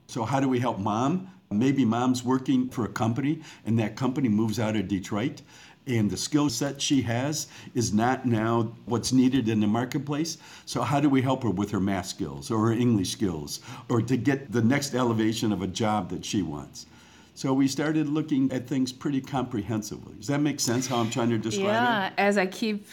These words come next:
Speaker 2: listening to you in those two or three scenarios, it's like you are looking at all of the factors that are affecting,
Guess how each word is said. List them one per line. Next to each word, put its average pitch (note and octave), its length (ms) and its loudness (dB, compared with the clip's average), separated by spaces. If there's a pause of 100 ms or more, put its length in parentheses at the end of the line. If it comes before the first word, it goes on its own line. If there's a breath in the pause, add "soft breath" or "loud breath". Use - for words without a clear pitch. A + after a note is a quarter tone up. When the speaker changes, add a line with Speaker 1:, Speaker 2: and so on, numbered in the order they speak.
(120)
Speaker 2:
listening G3+ 540 4
to G3 160 0
you F#3 140 6
in F3+ 120 2
those F3+ 360 0
two G#3+ 200 0
or G3+ 80 4
three G3+ 240 2
scenarios, F#3 720 0
it's E3+ 240 -10
like E3+ 400 0
you E3+ 240 2
are E3 560 2 (100)
looking F#3 480 0
at E3+ 100 2
all F#3 320 4
of F#3 140 0
the F3 100 -4
factors F3+ 600 -2
that E3+ 160 -2
are E3 160 -2
affecting, E3+ 920 -4